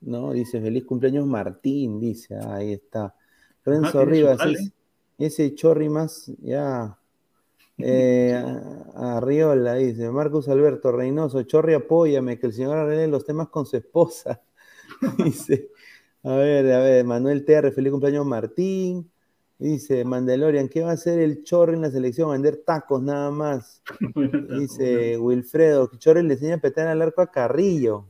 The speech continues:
Speaker 1: Ahí está, puede ser, ¿ah? Oye, yo creo que para eso sí podría ir el Chorri, ¿ah?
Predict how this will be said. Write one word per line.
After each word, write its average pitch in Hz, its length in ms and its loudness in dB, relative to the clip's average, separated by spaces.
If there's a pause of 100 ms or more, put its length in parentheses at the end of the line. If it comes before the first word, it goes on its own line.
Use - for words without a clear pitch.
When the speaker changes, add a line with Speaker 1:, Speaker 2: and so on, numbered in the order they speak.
(100)
Speaker 1:
Ahí 113 180 -20
está, 107 600 -2
puede 113 280 8
ser, 135 300 0
¿ah? 143 300 -4 (540)
Oye, 190 220 10
yo 165 120 4
creo 277 180 -2
que 240 100 2
para 151 220 4
eso 247 220 2
sí 226 140 -6
podría 202 300 6
ir 185 60 8
el 131 120 2
Chorri, 139 360 0
¿ah? 156 180 -8